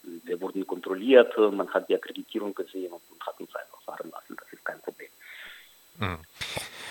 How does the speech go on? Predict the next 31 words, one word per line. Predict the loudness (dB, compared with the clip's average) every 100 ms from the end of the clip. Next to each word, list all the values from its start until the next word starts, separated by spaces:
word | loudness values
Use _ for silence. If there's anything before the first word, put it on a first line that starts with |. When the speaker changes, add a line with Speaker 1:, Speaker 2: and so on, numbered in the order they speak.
| -12 -14 0 4
Speaker 2:
Wenn | 6
wir | 6
jetzt, | 6 4 4
äh, | 2 4
den | 0
Sprung | 0 -4 -8 -4 -2 2
machen | 2 2 0 -2 -4 0
nach | 0 0 -4
Kiew, | 0 0 0
wenn | -2 -2
du | 0
jetzt, | 0 0 -4
du, | -10 -6
du | -2
reist | 2 0 2
ja | 2 2
durch | 0 -4
die | -4
Ukraine | -6 -6 -6 -4 -4 -4
von | -4 -4
A | -2
nach | -2 -2
B, | 0 0 0
wenn | -2
man | -2
von | -4 -2
Lviv | -4 -2
nach | -4 -4 -6
Kiew | -4 -4
fährt, | -4 -4 -4 -6
wie, | -8 -6 -6